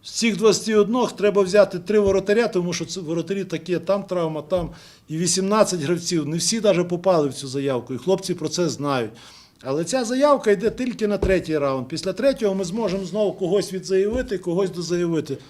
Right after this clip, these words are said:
Отак і будемо рухатись. Це наше життя. Це те ж саме, що в Шеріфі було.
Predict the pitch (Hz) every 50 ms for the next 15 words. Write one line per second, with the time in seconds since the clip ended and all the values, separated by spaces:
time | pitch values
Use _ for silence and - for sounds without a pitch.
0 | - - - 147 151 - 202 233 220 226 220 190 180 214 190 202 196 196 190 196
1 | 190 170 - 147 120 - 131 117 - - - - _ 143 139 147 165 170 165 -
2 | - _ _ _ _ _ - - 202 202 214 196 - 208 196 190 208 202 - 170
3 | 156 139 - - 170 226 208 - - 277 269 240 220 - - 208 175 - 208 202
4 | 190 170 - 151 151 139 147 147 139